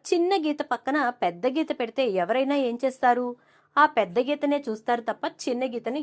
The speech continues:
ఎవ్వరూ గమనించరు, పట్టించుకోరు. కాబట్టి ఇప్పుడు నీ తప్పులు బయటపడకుండా ఉండాలన్నా, అసలు నీ మీదున్న దృష్టంతా పక్కకు మరలాలన్నా చేయవలసింది ఒక్కటే.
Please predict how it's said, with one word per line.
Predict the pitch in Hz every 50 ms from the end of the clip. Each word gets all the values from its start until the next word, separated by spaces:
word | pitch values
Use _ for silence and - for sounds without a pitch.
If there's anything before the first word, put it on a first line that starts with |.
| 247
ఎవ్వరూ | 185 170 165 170 175 196 208 285
గమనించరు, | 277 233 254 233 175 185 202 202 190 - 165 147 - _ _ _ _ _ _ _ _ -
పట్టించుకోరు. | 311 302 302 - 285 277 - - - 196 180 - _ _ _ _ _ _ _ _ _ -
కాబట్టి | 180 143 135 143 160 - - 349 381 330 - - _ _ _ _ _ _ _ _ _ _ _ _ _ _ _ _ _ _ -
ఇప్పుడు | 220 226 - - 349 370
నీ | 370 349 320
తప్పులు | 294 262 226 226 - 277 254
బయటపడకుండా | 220 190 185 - - - 220 208 208 220 196 190 190 202
ఉండాలన్నా, | 190 156 135 151 175 220 220 208 180 170 160 160 160 156 156 151 - _ _ _ _ _ _ _ _ _ - - - 302
అసలు | 311 - 392 370
నీ | 359 349 330
మీదున్న | 294 269 269 294 302 339 320 302 294
దృష్టంతా | 247 220 220 214 - - - 285 269 269 277 262
పక్కకు | - 185 165 - - 254 - 254
మరలాలన్నా | 226 175 160 151 151 160 202 240 240 220 196 180 170 165 160 160 160 165 165 _ _ _ _ _ _ _ -
చేయవలసింది | - 277 247 240 247 277 262 240 - 226 185 185 208 262
ఒక్కటే. | 254 208 175 170 165 - 233 - -